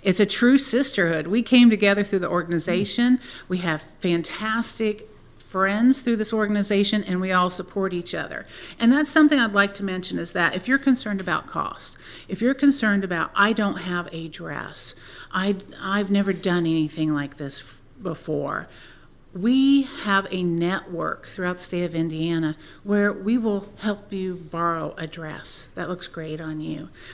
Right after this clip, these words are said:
We don't want anything to be a restriction. And so just talk to us. And you can have an opportunity to talk to us next Tuesday at six thirty P M. We're gonna have a Zoom. Go to our Facebook page. We'll post the link the day of.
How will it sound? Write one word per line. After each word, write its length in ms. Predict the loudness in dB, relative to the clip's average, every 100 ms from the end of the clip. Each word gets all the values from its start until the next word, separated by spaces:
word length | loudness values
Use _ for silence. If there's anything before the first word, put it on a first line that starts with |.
| 2
We 120 | 6
don't 180 | 8 8
want 200 | 6 4
anything 440 | 0 2 0 0
to 100 | -2
be 160 | -4 -4
a 80 |
restriction. 840 | -6 -8 -10 -12 -12 -6 -4 -6 -8 -20 -20 -20 -18 -16 -4
And 120 | 0
so 140 | 2 0
just 360 | -2 -4 -4
talk 340 | -6 -8 -8 -8
to 140 | -12
us. 280 | -10 -10 -10 -12 -16 -2
And 320 | 6 8 8 6
you 60 |
can 160 | 4 0
have 200 | 2 2
an 80 | 4
opportunity 420 | 2 0 -4 -4
to 60 |
talk 240 | -2 -4 -4
to 180 | -4 -4
us 200 | -4 -6
next 500 | -2 -2 -2 -8 -10
Tuesday 800 | -6 -2 0 -2 -2 -2 -4 -8 -16 -20 -20 -12
at 180 | -10 -6
six 320 | -4 -4 -6
thirty 360 | -4 -2 -2 -4
P 360 | -8 -6 0 2
M. 240 | 4 2
We're 100 | 0
gonna 160 | 2 2
have 240 | 0 -2
a 80 | -4
Zoom. 680 | -6 -2 0 2 4 2 0 -20 -20 -6
Go 120 | -2
to 100 | 0
our 120 | -2
Facebook 540 | -2 -2 -2 -4 -6 -4
page. 400 | -4 -2 -4 -4
We'll 160 | -6
post 340 | -4 -4 -4 -6
the 100 | -6
link 320 | -4 -6 -8
the 120 | -8
day 440 | -6 -4 -2 -2 -2
of. 540 | -4 0 0 -2 -8